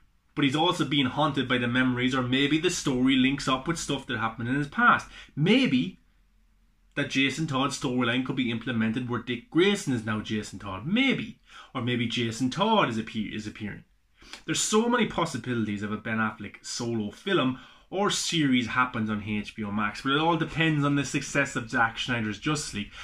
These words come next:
And also, it, it, it depends if Ben Affleck wants to do it himself. He might not want to. He might just want to fulfill the vision that Zack Snyder wanted to do back in twenty seventeen, and that's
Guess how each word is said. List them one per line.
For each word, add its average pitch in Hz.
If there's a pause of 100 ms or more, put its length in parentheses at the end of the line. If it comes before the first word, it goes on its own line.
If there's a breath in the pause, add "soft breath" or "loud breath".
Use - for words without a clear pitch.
(140 loud breath)
And 175
also, 214
it, 151
it, 165 (100)
it 175
depends 214
if 156
Ben 165
Affleck 165
wants 147
to 135
do 139
it 123
himself. 113 (760 loud breath)
He 220
might 208
not 185
want 123
to. -
He 160
might 214
just 202
want 180
to 165
fulfill 160
the 139
vision 147
that 139
Zack 131
Snyder 147
wanted 131
to 143
do 123
back 120
in 127
twenty 113
seventeen, 117
and 123
that's -